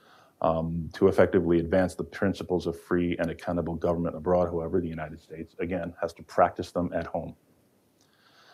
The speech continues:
Um, and I think this gets to another key area of tension is democracy reform here in the United States. Even as we survey some of the dangers around the globe, I think today, uh,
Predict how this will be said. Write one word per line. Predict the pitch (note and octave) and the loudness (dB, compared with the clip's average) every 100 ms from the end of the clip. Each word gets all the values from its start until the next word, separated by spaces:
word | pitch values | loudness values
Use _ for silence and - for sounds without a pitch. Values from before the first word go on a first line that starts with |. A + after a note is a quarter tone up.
| _ | _
Um, | - F#2+ | 4 6
and | F#2+ | 6
I | F#2 | 6
think | G2 E2 | 4 6
this | G2+ - | 6 6
gets | - - - - | 8 8 6 -6
to | - F#2 F#2 F#2 | 0 4 6 6
another | F#2+ G2 F#2 F2 | 6 6 4 2
key | - F#2+ | 0 2
area | F2 F2+ F2+ | 4 4 2
of | |
tension | - A#2+ - F2 | 2 0 0 -4
is | E2 E2+ E2 | -6 -8 -6
democracy | F#2 F#2+ F#2+ E2+ - D#2+ | 2 4 4 0 -6 -4
reform | E2 - E2 E2 D#2+ | -4 -4 -4 -4 -6
here | F2+ E2+ | -6 -6
in | E2+ | -4
the | E2 | -8
United | D#2+ D#2+ D#2 E2+ | -8 -8 -10 -12
States. | - D#2 - _ _ _ _ _ _ _ _ _ _ _ - _ - - _ | -14 -16 -16 _ _ _ _ _ _ _ _ _ _ _ -20 _ -20 -20 _
Even | G#2 G#2+ | 6 8
as | A2+ G#2+ | 8 8
we | G#2+ | 6
survey | A2 F#2 G#2+ G2+ | 6 8 10 10
some | - | 8
of | G2 | 4
the | F#2 | 4
dangers | F#2+ G2 G2 F#2+ | 4 4 4 4
around | F#2 F#2 F2+ | 6 6 6
the | F2 | 4
globe, | E2+ G2 G#2 F2 | 4 8 10 8
I | F2+ | 4
think | F#2+ F2 - | 0 -6 -4
today, | F2+ F2+ F2 E2+ E2 _ | 0 2 2 0 -4 _
uh, | E2+ E2+ E2 | -6 -4 -6